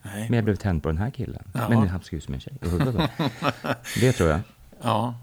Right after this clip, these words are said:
Speaker 1: Men lärde du, lärde du dig till slut att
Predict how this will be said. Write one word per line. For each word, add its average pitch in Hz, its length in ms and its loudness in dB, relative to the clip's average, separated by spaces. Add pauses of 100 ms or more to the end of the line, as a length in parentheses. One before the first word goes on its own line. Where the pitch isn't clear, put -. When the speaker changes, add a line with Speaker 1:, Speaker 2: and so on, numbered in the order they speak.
(1400)
Speaker 1:
Men 143 160 4
lärde 139 220 6
du, 123 480 4
lärde 127 160 4
du 113 100 2
dig 127 80 6
till 175 120 2
slut - 440 0 (260)
att - 460 -6